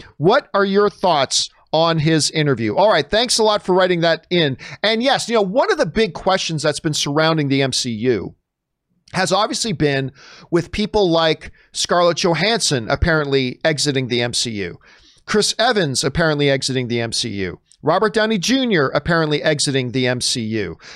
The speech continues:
Uh, Mark Ruffalo saying right now there's not even any solid play. He may pop up in She-Hulk, but he, he says, "We got, I've had no meetings." I don't, maybe he's gone.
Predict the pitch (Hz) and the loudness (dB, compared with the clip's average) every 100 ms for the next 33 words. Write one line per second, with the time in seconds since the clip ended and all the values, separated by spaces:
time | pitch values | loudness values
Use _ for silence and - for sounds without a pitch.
0 | - 160 165 190 220 196 262 - 175 139 | -8 -2 2 2 2 2 2 2 2 2
1 | - 170 160 175 185 175 156 175 196 185 | 2 2 2 2 2 2 0 0 0 0
2 | 185 185 170 190 185 202 - 196 233 208 | 0 0 0 0 2 2 0 0 0 0
3 | 262 - 196 170 156 139 - 143 143 160 | -2 -2 -4 0 -2 -2 -4 -2 2 2
4 | 226 165 - 151 185 156 220 175 117 135 | 2 -2 -4 -12 -6 -4 0 0 -2 -2
5 | 160 175 147 185 160 160 156 165 156 254 | -2 -2 -2 -2 -2 -2 0 0 0 0
6 | 208 233 - _ _ - - - 147 240 | -2 -4 -8 _ _ -20 -20 -6 -2 0
7 | 247 - - 175 208 220 277 202 | -2 -4 -2 2 2 2 0 0